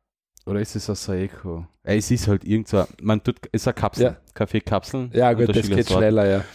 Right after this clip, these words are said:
Speaker 1: Das ist angenehm. Ähm, vor allem angenehm bei der, es sind keine Alukapseln, sondern Kunststoffkapseln. Dann ha-, dann ist es bei gewissen auch gleich ein bisschen beruhigt.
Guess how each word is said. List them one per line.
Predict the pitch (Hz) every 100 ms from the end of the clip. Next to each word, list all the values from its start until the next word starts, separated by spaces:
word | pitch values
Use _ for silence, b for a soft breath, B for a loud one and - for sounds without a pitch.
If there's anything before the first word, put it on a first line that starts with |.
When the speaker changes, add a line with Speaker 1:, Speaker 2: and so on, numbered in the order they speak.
| B -
Speaker 1:
Das | 127
ist | 120
angenehm. | 92 107 95 87 82 b b
Ähm, | - 90 92 - _
vor | _ - -
allem | 98 127
angenehm | 110 110 104
bei | 98
der, | 92 107 110
es | -
sind | - 95
keine | 101 90
Alukapseln, | 85 98 - 90 - 90
sondern | 85 80 80
Kunststoffkapseln. | - 90 - - - - - 87 92 _ _ _
Dann | 92 90
ha-, | 92 87 -
dann | 104 92
ist | 104
es | 98
bei | - 110
gewissen | 104 120 135 101
auch | 120
gleich | - 90
ein | 87
bisschen | 98 101
beruhigt. | 98 107 131